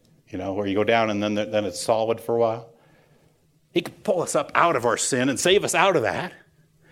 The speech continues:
But he doesn't just set us there and say, "Well, I know you kinda have a good time in the quicksand, so y-, y-, I'll be back for you,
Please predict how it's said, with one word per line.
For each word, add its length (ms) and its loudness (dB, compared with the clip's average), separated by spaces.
But 100 -6
he 80 0
doesn't 280 6
just 240 -2
set 160 4
us 100 -2
there 100 2
and 80 0
say, 180 4
"Well, 440 -6
I 80 0
know 160 4
you 140 0
kinda 200 4
have 120 4
a 40 -6
good 200 -2
time 240 0
in 60 -4
the 60 -6
quicksand, 600 -10
so 240 -10
y-, 300 -12
y-, 180 -14
I'll 140 4
be 100 2
back 340 2
for 180 2
you, 360 0